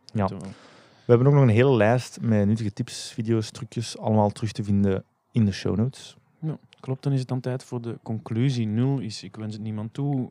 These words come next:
Speaker 2: Vijf is, "Meh." En tien is, eh, "Dit is het beste voor mijn leven. Mijn leven is veranderd. Ik stop met deze podcast, want ik heb gevonden wat ik wil in het leven."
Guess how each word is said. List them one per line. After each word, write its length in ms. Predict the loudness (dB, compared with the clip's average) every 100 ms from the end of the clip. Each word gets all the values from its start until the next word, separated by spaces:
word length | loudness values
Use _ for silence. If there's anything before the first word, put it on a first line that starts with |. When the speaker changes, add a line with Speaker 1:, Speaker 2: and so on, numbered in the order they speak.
| -8
Speaker 2:
Vijf 260 | -6 -6 -6
is, 120 | -6
"Meh." 240 | -4 -4 -6 -20 _ -10
En 180 | -8 -6
tien 380 | -4 0 0 -2
is, 360 | -8 -10 -10 -14
eh, 280 | -12 -10 -8 -10
"Dit 160 | -14 -14
is 80 | -12
het 100 | -10
beste 240 | -10 -10
voor 80 | -10
mijn 140 | -8
leven. 260 | -8 -8 -6
Mijn 120 | -8
leven 160 | -8 -10
is 120 | -12
veranderd. 340 | -12 -12 -12
Ik 100 | -14
stop 160 | -10 -8
met 120 | -6
deze 160 | -8 -8
podcast, 340 | -10 -8 -6
want 120 | -6
ik 60 | -8
heb 100 | -8
gevonden 360 | -6 -4 -4
wat 120 | -4 -8
ik 120 | -6
wil 120 | -4
in 120 | -4 -6
het 160 | -10
leven." 260 | -14 -14